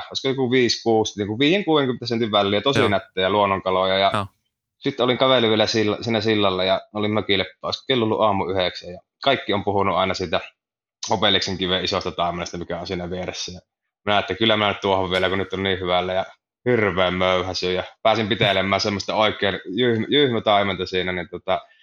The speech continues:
Speaker 2: se aamu on kanssa piirtynyt mieleen. Kyllä semmoista
Speaker 1: Joo.
Speaker 2: rauhallista, sulla ei ole mikään kiire, asiat vaan tapahtuu sille, että aha, nyt on kala kiinni. Ja semmoista niinku streamer-kalastuksessa pääsee johonkin semmoisen zen-tilaan ja oot yksin koskella ja se on niinku,
Speaker 1: Mm.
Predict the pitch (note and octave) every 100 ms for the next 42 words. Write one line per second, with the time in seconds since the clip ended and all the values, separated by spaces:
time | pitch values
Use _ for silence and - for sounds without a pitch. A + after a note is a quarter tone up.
0 | _ _ _ _ C#3 C3 A#2+ A2 G2+ G#2
1 | G2+ G#2 G2+ G2+ G2 G2+ G2+ F#2+ F#2+ B2+
2 | C#3 A#2+ C3 F#3 F3 C3+ B2 - A#2+ A#2
3 | E3 - C#3 B2 C#3 B2+ A#2 B2+ C3+ A#2
4 | A#2 A#2 A#2 A2 G2+ - G2+ G#2 G2 D3
5 | D3+ B2 C#3 C3 G#2+ G2+ G2 F#2+ F2+ F2
6 | F2 F2 G#2 G2+ - G2+ G2 F#2+ - _
7 | _ _ _ _ A#2 A#2+ A2 G2+ G2 G2
8 | - G#2 G#2 G2+ G2 F#2+ G2 G2 G2 G2
9 | G2+ G2 G#2+ G2 F#2+ F2+ F#2 F2+ F2+ F2
10 | G#2+ A#2 A2 G2+ F#2 G2 - F2 F2+ F2+
11 | F2+ F#2 F#2+ B2 A#2+ A2+